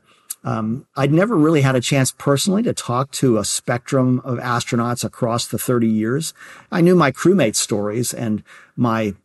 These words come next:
classmates' stories, the guys I went to astronaut school with, pretty well. But I hadn't had that casual,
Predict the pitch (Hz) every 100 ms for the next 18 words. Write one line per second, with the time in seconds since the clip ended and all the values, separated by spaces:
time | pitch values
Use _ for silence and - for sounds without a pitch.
0 | _ - - 127 139 - 127 107 110 -
1 | - - 117 98 107 104 117 110 110 107
2 | 110 - 113 113 107 104 - 120 107 117
3 | 101 - 117 98 98 87 - - - _
4 | - 139 127 147 143 131 127 113 - 131
5 | 123 131 120 113 101